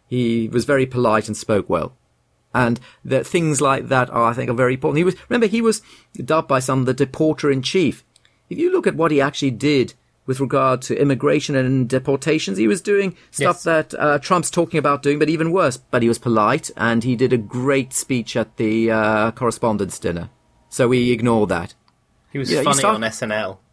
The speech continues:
Speaker 1: Exactly. So you start peeling these things back, and you have to argue, uh, what, uh, what I, what I find terrifying, what I really find problematic is, can you imagine if you had somebody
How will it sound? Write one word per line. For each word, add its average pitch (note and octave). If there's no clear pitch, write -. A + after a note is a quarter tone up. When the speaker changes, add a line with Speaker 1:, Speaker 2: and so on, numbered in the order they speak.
Speaker 1:
Exactly. F3+
So D#3
you E3
start G3
peeling F#3
these C3+
things C3
back, C#3
and C3+
you D3
have C#3+
to B2
argue, C3
uh, C#3+
what, D3
uh, C#3
what D3+
I, C#3+
what C#3+
I C3+
find B2+
terrifying, G#2
what C3
I A#2+
really C3+
find G#2
problematic G2+
is, A#2
can E3+
you F#3
imagine C3
if -
you C3
had C3
somebody A2+